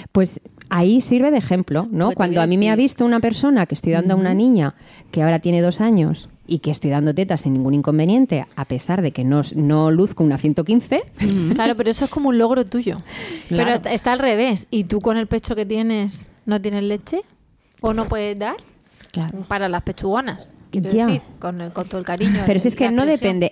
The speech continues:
Speaker 1: El dar teta no depende ni de la cantidad, n-, ni la talla que uses de sujetador, ni de que te,
Speaker 2: Ni
Speaker 1: mira,
Speaker 2: de la forma.
Speaker 1: ni de la, eso es, ni de la forma, ni del pezón, sino simplemente, ¿quieres? Póntelo.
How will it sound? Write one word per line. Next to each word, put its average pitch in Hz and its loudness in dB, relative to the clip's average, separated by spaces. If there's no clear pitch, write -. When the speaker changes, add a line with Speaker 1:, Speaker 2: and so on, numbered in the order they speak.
Speaker 1:
El 202 0
dar 302 2
teta 302 0
no 247 2
depende 156 2
ni 175 4
de 180 2
la 185 0
cantidad, 208 2
n-, 196 2
ni 196 4
la 202 2
talla 302 2
que 220 2
uses 185 4
de 160 2
sujetador, 180 0
ni 208 4
de 196 2
que 185 -2
te, 214 -2
Speaker 2:
Ni - -4
Speaker 1:
mira, 202 2
Speaker 2:
de 160 -2
la 170 -4
forma. 196 -2
Speaker 1:
ni 202 4
de 180 4
la, 165 0
eso 175 0
es, 123 -6
ni 196 0
de 294 2
la 302 2
forma, 202 0
ni 214 4
del 302 2
pezón, 202 -2
sino 202 0
simplemente, 185 0
¿quieres? 220 -2
Póntelo. 180 0